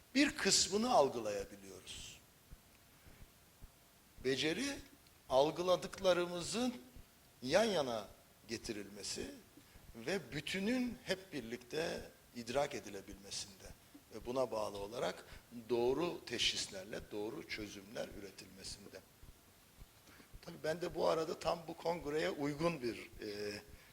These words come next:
kıyafet içindeyim diye düşünüyorum. Bedensel zararların <laughs> tespiti. Ben de bir bedensel zararlı olarak bugün, e, zarar görmüş birisi olarak karşınızdayım.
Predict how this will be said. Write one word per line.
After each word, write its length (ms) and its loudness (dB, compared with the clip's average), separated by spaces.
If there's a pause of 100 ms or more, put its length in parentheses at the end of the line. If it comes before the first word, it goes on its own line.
(120)
kıyafet 460 -4
içindeyim 500 -4 (160)
diye 200 -10 (160)
düşünüyorum. 540 -2 (100)
Bedensel 580 2
zararların 720 0 (1800)
<laughs> 100 -8
tespiti. 560 4 (1160)
Ben 180 12
de 120 12
bir 180 6
bedensel 580 12
zararlı 480 12
olarak 440 12
bugün, 360 0 (120)
e, 360 -2 (160)
zarar 380 10
görmüş 500 2
birisi 300 -2
olarak 360 0
karşınızdayım. 800 -2